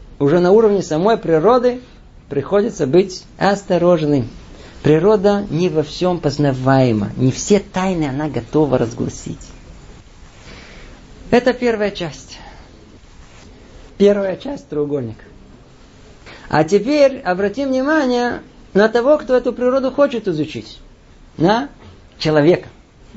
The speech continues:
Есть проблема с самим человеком.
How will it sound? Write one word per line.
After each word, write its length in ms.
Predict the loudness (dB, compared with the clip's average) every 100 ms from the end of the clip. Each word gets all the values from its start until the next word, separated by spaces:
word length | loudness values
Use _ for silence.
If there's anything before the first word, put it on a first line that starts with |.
| -20 -20 -4
Есть 460 | 2 2 2 -8 -20 -12 0
проблема 720 | 2 4 2 2 0 -2 -6
с 120 | -8
самим 320 | -2 0 0 0
человеком. 540 | 0 2 2 -2